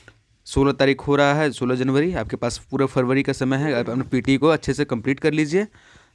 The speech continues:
ताकि आप मार्च और अप्रैल में आप साढ़े छः मिनट के अंतर्गत आप दौड़ कर सकें। और आपको पता होगा हाई जंप और लॉन्ग जंप भी होता है, उस हिसाब से आप लोग अपना तैयारी कर लीजिए।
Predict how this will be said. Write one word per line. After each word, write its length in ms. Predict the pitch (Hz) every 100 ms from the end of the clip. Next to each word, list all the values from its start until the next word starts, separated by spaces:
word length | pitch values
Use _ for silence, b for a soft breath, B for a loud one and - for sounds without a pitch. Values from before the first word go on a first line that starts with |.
| -
ताकि 220 | 113 127
आप 160 | 123 120
मार्च 260 | 127 139
और 80 | 135
अप्रैल 280 | 123 131 139
में 160 | 156 190
आप 220 | 117 107
साढ़े 260 | - 131 135
छः 180 | - 156
मिनट 220 | 151 143
के 100 | 143
अंतर्गत 400 | 131 127 165 -
आप 340 | 104 110 160 240 _ -
दौड़ 300 | 110 127 139
कर 120 | 156
सकें। 300 | 147 156 139 240 b b b b b b
और 200 | - 117 110
आपको 300 | 110 - 110
पता 200 | 113 139
होगा 320 | 139 143 151
हाई 220 | 113 123 127
जंप 240 | 139 139
और 140 | 120 117
लॉन्ग 220 | 123 131
जंप 180 | 139 139
भी 80 |
होता 240 | 143 135 143
है, 220 | 160 170
उस 180 | 110 -
हिसाब 220 | 117 123
से 140 | - 135
आप 160 | 123
लोग 80 | 147
अपना 180 | 170 185
तैयारी 280 | 214 113 117
कर 160 | 127 135
लीजिए। 320 | 156 156